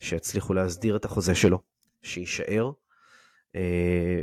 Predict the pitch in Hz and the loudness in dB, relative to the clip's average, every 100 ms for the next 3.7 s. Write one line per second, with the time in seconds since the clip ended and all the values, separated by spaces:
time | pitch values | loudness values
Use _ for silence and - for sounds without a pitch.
0 | - 95 87 113 151 135 131 107 110 104 | -6 -8 -4 -2 0 0 0 0 0 0
1 | - 98 - 87 95 95 87 87 - 87 | -2 -4 -2 -2 -2 -2 -4 -4 -4 -4
2 | 82 76 - - 78 78 82 73 - _ | -4 -6 -8 -6 -8 -6 -8 -10 -14 _
3 | _ - - _ 90 87 | _ -20 -20 _ -10 -6